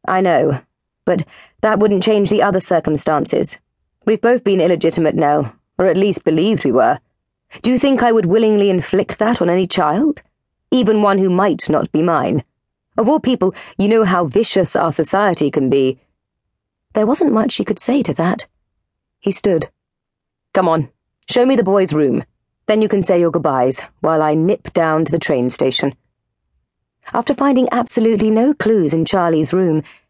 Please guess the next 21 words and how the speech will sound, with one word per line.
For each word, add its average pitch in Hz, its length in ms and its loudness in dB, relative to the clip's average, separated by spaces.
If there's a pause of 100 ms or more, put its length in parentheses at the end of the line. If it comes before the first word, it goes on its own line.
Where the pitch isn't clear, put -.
she - 120 -4
saw 285 220 0
Tom 240 240 0
out, - 320 -2 (320)
then 220 160 2
went 202 240 0
to 214 40 0
the 208 80 2
teacher's 196 380 -4
parlour, 156 380 0 (180)
hoping 202 320 0
Roger 180 380 0
would 190 120 0
be 185 180 0
there, 151 280 -2 (420)
waiting 196 520 0
to 196 80 -2
take 185 240 -2
her 170 80 0
into 175 180 0
supper. 185 420 -4